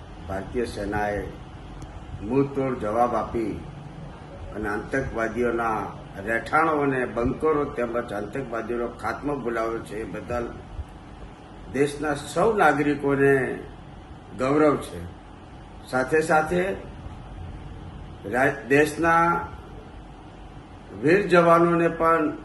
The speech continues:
લાખ લાખ અભિનંદન છે. અભિનંદન એટલા માટે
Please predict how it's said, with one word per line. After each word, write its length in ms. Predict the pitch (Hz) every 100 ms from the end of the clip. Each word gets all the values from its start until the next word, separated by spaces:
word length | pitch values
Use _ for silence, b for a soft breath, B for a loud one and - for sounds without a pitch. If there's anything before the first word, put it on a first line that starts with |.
| -
લાખ 300 | 120 135 139
લાખ 320 | 139 139 139 -
અભિનંદન 600 | 107 120 120 110 104 92
છે. 360 | - - - - - - - - - - -
અભિનંદન 580 | 90 123 131 135 143 143
એટલા 260 | 139 156
માટે 520 | 151 156 160 165 160